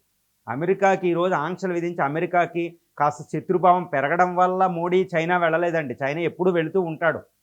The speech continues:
ఎస్సీఓ సమ్మిట్లో ఎప్పుడు పాల్గొంటూ ఉంటారు. మన ఇండియాలో కూడా ఎస్సీఓ సమ్మిట్ అయ్యింది. ఇవన్నీ ఏం కాదు.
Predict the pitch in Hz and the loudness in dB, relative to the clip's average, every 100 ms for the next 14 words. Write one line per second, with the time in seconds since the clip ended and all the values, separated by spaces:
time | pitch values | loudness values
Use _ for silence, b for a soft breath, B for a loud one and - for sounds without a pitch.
0 | _ 135 139 185 190 185 175 180 175 185 | _ -6 -2 0 0 2 0 0 -2 0
1 | 180 - 185 160 156 180 185 196 180 160 | 0 0 0 4 4 4 2 2 -2 0
2 | 185 147 139 147 175 175 175 175 165 180 | 0 0 -4 0 2 2 0 -2 -4 -6
3 | 170 - _ - 160 175 180 170 180 202 | -8 -10 _ -2 0 0 2 2 2 0
4 | 143 - _ _ _ _ - 147 147 180 | -4 -12 _ _ _ _ -8 0 0 2
5 | 226 208 170 196 180 | 2 4 2 2 0